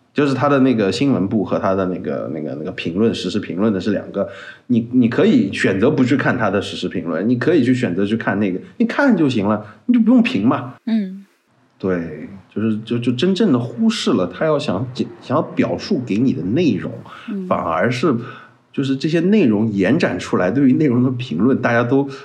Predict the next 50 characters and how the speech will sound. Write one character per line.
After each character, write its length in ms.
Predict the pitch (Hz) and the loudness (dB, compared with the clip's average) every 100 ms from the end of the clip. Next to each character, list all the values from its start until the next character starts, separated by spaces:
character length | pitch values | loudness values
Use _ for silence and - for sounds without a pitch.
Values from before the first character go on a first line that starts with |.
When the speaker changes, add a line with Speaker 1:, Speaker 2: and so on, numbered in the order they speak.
| - | -18
Speaker 1:
持 200 | - - | -8 -2
不 160 | 117 139 | 0 0
同 200 | 113 101 | 0 -2
态 220 | - 120 | -2 0
度 140 | 101 107 | 2 2
意 180 | 117 | 2
见， 160 | 95 85 | 0 0
然 140 | 82 | -2
后 80 | 92 | -2
在 140 | 95 92 | -2 -2
那 80 | |
儿， 180 | 92 90 - - _ _ | -2 -4 -10 -20 _ _
啊， 80 | - | -12
哔 160 | - 95 | -2 0
哩 80 | 92 | 2
吧 80 | |
啦 140 | 90 90 | 0 -2
说。 120 | - | -6
就 100 | - 185 | -6 -2
你 100 | 127 | 0
说 220 | 113 208 | 0 0
再 320 | 196 233 175 131 | 0 0 2 2
多， 400 | 131 135 135 131 - - _ _ _ _ - | 2 2 0 -8 -18 -20 _ _ _ _ -4
没 140 | 156 | 0
有 100 | 135 | 2
意 320 | 151 165 123 | 0 0 2
义 60 | 110 | 2
啊， 260 | 104 - 120 | 2 -2 -2
你， 120 | 107 | 0
你 160 | 117 131 | 2 2
要， 200 | 196 - | 2 0
你 40 | |
要 120 | 110 156 | 0 0
允 280 | 101 120 | 0 0
许 160 | 190 107 | 0 -2
别 300 | 90 92 85 | -2 0 2
人 180 | 143 117 | 2 2
有， 80 | 92 | 0
跟 200 | - 127 | 0 2
你 40 | |
有 60 | 90 | 2
不 200 | - 113 | 0 -2
同 180 | - 90 | 0 -2
的 60 | |
意 200 | 95 90 | -2 -4
见， 320 | 85 95 80 - | -4 -4 -4 -4
agree 340 | 98 113 127 | -4 0 2
to 80 | 123 | 2
disagree。 600 | 110 101 92 95 76 - - | 0 0 -2 -2 -4 -6 -4
Speaker 2:
嗯。 280 | 208 180 | -4 -4